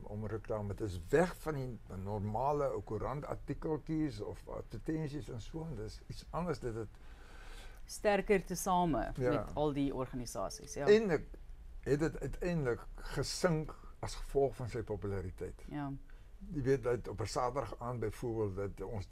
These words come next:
Speaker 1: die, die, die probleme gekry met die studente wat probeer het om hulle mors dood te drink daar en so van. En, en, en dit moes toe geskuif het.
Speaker 2: Mm.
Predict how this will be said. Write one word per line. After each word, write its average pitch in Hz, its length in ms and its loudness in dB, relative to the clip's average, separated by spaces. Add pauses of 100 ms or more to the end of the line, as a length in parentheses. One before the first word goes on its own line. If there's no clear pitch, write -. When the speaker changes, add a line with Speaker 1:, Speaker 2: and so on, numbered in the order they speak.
Speaker 1:
die, 117 160 -4
die, 113 160 -4
die 113 80 -4
probleme 117 440 -2
gekry 113 280 2
met 113 120 -2
die 95 80 -6
studente 104 580 0
wat 98 260 0
probeer 101 400 0
het 98 180 -2
om 98 180 -2
hulle 95 280 -2 (160)
mors 98 280 -2
dood 104 260 -2
te 82 140 -6
drink 107 280 -2
daar 87 160 -6
en - 120 -8
so - 240 -8
van. 110 100 -8 (800)
En, 123 240 -2
en, 123 220 2
en 123 180 0
dit 127 180 10
moes 147 220 4
toe 131 120 2
geskuif - 540 4
het. - 280 -8
Speaker 2:
Mm. 151 100 -6